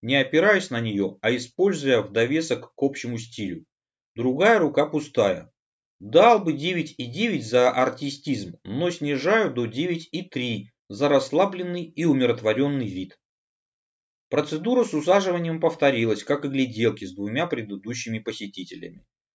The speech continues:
Когда входил я, со мной такого не было. На меня от них мельком пал лениво-брезгливый взгляд, но три посетителя приковывали их внимание время от времени. Я отпил кофе.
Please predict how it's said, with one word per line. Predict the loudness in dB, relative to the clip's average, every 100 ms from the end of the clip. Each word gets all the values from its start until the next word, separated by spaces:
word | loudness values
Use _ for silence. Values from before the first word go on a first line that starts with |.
| _
Когда | -4 -4 2 2
входил | 4 2 2 -2
я, | 4 4 4
со | -2 -6
мной | -4 -2 0
такого | -2 -2 -2
не | -2 -4 -4
было. | -4 -6 -12 _ _ -6
На | -4
меня | -2 0 0 0
от | -2 -2
них | -6 -2
мельком | -2 0 -2 -6
пал | 2 4 4
лениво-брезгливый | 2 -2 0 0 0 -6 -6 0 2 2
взгляд, | 0 2 2 2 _ _ _ _ _ -4
но | -2
три | 0 -2
посетителя | 0 -2 -4 -4 -2 2 0 0 _
приковывали | -6 -2 2 2 4 2 2
их | -2 -6 -8
внимание | -6 -4 -2 -2 -2 -2
время | -2 -2 -2
от | -4 -6
времени. | -6 -6 -8 -16 _ _ _ _ _
Я | -8 2 2
отпил | 2 -4 -2 -2 -2
кофе. | 0 0 -2 -14